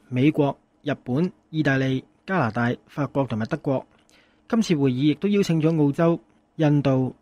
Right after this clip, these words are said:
南非同埋韓國嘅代表出席。俄羅斯一九九七年起原本都係成員國嘅代表，時稱八大工業國。不過，二零一四年俄國吞併克里米亞，退出組織。自由亞洲電台記者陳俊豪報道。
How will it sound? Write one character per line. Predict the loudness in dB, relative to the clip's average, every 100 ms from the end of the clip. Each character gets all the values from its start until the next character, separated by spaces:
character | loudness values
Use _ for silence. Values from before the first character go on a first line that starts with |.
| _
南 | -6 -2 -2
非 | 0 0 0 -8 _ -8
同 | 0
埋 | 0
韓 | 0 0
國 | 0 0
嘅 | 0
代 | 0
表 | 0
出 | 0 0
席。 | -2 -8 _ _ _ _ _
俄 | 0 2
羅 | 2
斯 | 2
一 | 0
九 | 0 0
九 | -2
七 | 0
年 | 0 0
起 | 0 0 -2 -4 _
原 | -2 0 2
本 | 0
都 | 2
係 | 0 0
成 | 0
員 | 0 0
國 | 0
嘅 | 0
代 | 0
表， | 2 2 2 -2 _ _
時 | -6 -4
稱 | 2 2
八 | 2
大 | 0 -2
工 | 0 0
業 | 0
國。 | -2 -4 -6 _ _ _ -8
不 | 0
過， | 2 0 -4 _ _ _
二 | 0
零 | 4
一 | 2
四 | 4 2
年 | 2 2
俄 | 0
國 | 0 -2
吞 | 0 0
併 | 0 0
克 | 2
里 | 2
米 | 2 0
亞， | 0 -2 -6 _
退 | 0 2
出 | 2
組 | 2 0
織。 | 0 -2 _ _ _ _ _
自 | 2
由 | 2
亞 | 4
洲 | 2
電 | 2 2
台 | 0
記 | 0
者 | 0 -2 -4 -6
陳 | -6
俊 | 0 0
豪 | 0
報 | -2
道。 | -2 -2